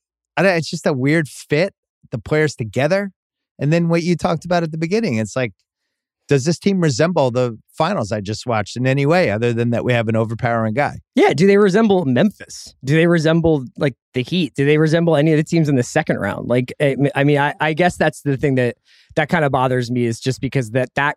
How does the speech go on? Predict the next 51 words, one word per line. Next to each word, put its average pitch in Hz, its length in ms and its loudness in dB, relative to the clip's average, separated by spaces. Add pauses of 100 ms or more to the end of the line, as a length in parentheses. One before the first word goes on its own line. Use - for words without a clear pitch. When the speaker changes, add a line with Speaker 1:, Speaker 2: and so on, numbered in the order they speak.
Speaker 2:
kind 151 200 0
of 127 60 0
stuff - 320 -4
comes 131 340 -2
from, 110 480 -2 (840)
you 214 100 2
know, 127 180 2
the 147 140 0
Dylan 170 340 4
Brookses 151 380 -2
on 123 140 0
the 120 80 -2
team 107 380 -4
and 110 140 -4
the, 120 400 0
the, 127 340 2 (120)
the 143 80 0
kinda, 160 280 2
like, 135 260 2
the, 131 380 2
the 123 120 -2
Bulldogs 131 520 2
on 113 120 -2
the 110 80 -8
team 117 220 -2
that 113 100 0
I 117 80 0
don't 139 280 0
know 139 200 2
that 123 100 -2
we 120 120 0
really 117 280 0
have. 127 280 0
I 113 80 -2
think 135 240 -4
Thibault 135 340 0
was 117 80 -2
supposed 127 260 -4
to 120 60 -6
be 113 180 -2
that, 104 300 -4
and 101 120 -4
it, 98 240 -10
it, 117 200 -6
that 120 180 0
didn't, 104 200 -2
obviously 107 460 -4
did 101 140 -6
not 101 160 -2
work 95 220 -2
out. - 240 -6